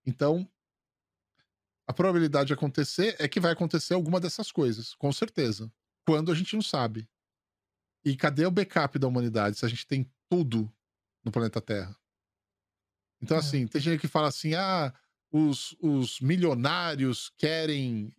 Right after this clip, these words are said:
Speaker 1: ir para Marte pra criar o próprio planeta deles, a própria sociedade deles, as próprias regras deles e se livrar das regras da Terra."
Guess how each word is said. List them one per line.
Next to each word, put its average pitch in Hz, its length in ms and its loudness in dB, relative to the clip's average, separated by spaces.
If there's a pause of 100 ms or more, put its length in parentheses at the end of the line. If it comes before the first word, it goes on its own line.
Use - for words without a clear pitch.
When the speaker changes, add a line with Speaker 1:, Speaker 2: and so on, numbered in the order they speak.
Speaker 1:
ir 151 340 2 (140)
para 127 640 2 (960)
Marte 165 580 0
pra 160 200 -2
criar 143 800 2 (180)
o 127 100 -6
próprio 143 420 0
planeta 131 500 -2
deles, 131 680 2
a 123 80 2
própria 135 340 -4
sociedade 123 540 -2
deles, 139 220 2
as 131 60 0
próprias 139 260 -2
regras 127 320 0
deles 143 360 0
e 127 80 -8
se 151 120 -2
livrar 135 260 2
das 131 160 -2
regras 123 300 -2
da 123 100 -2
Terra." 98 380 -8